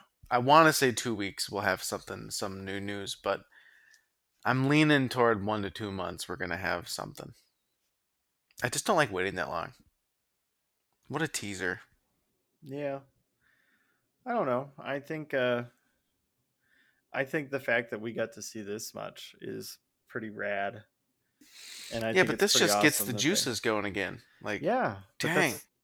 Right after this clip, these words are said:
Speaker 2: that's the point. <laughs> That's the point.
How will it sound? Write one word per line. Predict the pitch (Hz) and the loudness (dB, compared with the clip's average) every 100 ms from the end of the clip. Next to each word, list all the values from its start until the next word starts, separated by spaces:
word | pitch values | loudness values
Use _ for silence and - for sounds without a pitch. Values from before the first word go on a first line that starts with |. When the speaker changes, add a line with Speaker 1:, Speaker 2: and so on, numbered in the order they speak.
| _ | _
Speaker 2:
that's | 131 - | -6 -6
the | - | -12
point. | - 123 120 92 - _ _ _ _ _ _ - | -8 -4 -4 -6 -14 _ _ _ _ _ _ -20
<laughs> | - - - - - - 180 _ _ _ _ _ _ - - - _ _ _ _ _ _ - | -20 -20 -12 -12 -10 -12 -14 _ _ _ _ _ _ -20 -20 -20 _ _ _ _ _ _ -12
That's | 110 | -12
the | - | -10
point. | 107 113 107 - | -8 -6 -6 -8